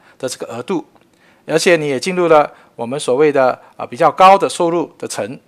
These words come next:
所以也能，能够在公司里面给予一些意见，来帮助公司接下来的发展。王冠呢，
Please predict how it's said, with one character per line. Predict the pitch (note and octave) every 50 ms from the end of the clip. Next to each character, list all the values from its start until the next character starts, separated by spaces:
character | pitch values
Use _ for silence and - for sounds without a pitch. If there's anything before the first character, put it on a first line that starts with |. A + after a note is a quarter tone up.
| _ _ _ _ _ _ _
所 | - - E3+
以 | E3 D3+ C#3
也 | B2 A#2+ A2+ A2 - C3
能， | B2 A#2+ A#2+ A#2
能 | C#3 C#3+
够 | C#3+ F3+ F#3 D#3+
在 | - F3+ D#3 C#3
公 | B2 - - F#3 F#3+
司 | F3+ - G#3+
里 | F#3 D3+ A#2
面 | B2 E3 F#3 E3+ - - _ _ _
给 | - C#3 B2
予 | G#2 G2+ A#2
一 | - - C#3+
些 | - - D#3 D3+ - - - _
意 | - G#3 F3
见， | - - G#3 F#3 - - - - - _
来 | - A#2+
帮 | - - D#3+ E3
助 | D#3 D3+
公 | C#3+ - E3 E3
司 | D#3+ - E3 D#3+ D3+
接 | - - F#3+ F#3
下 | F3 - F#3
来 | C3 A#2
的 | A#2+ A#2+
发 | - - C3+ B2+
展。 | - C3+ G#2 - - _ _ _ _ _ _ _ _ _ _ _ _ _ _ _ _ _ _ _ _ _ _ _ _ _
王 | - A#2 C3+ E3+
冠 | E3 G#3+ A3+ G#3
呢， | F#3+ F#3 F3+ F#3 F3+